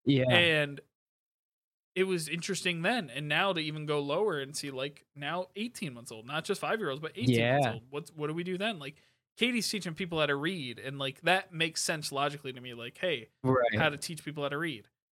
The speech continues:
Speaker 2: Now, like, you're teaching a child how to talk. Like, that's
Speaker 1: You're right, but not just a child. You're teaching a one and a half year old.
Speaker 2: Yeah,
Speaker 1: Like
Speaker 2: a t-, a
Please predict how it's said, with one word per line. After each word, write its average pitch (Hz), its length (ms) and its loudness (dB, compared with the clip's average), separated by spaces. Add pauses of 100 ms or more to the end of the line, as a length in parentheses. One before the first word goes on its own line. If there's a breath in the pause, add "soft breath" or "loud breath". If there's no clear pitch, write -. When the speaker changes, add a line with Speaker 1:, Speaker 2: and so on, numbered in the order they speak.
(120)
Speaker 2:
Now, 180 200 4
like, 143 220 -4
you're - 100 -2
teaching 208 460 -4
a 135 60 -6
child 156 360 0
how 139 120 -8
to 113 80 -12
talk. 151 420 -6
Like, 143 220 -8
that's 190 500 2 (100)
Speaker 1:
You're 180 260 4
right, 156 500 4
but 170 140 6
not 214 180 4
just 170 160 2
a 117 80 0
child. 143 320 2
You're 160 80 2
teaching 165 440 0 (220)
a 151 160 6
one 131 320 4
and 143 140 4
a 117 60 2
half 117 440 2
year 180 100 -8
old. 185 80 2
Speaker 2:
Yeah, 220 280 6 (160)
Speaker 1:
Like 165 160 -4
Speaker 2:
a - 80 -4
t-, 214 80 4
a 180 140 6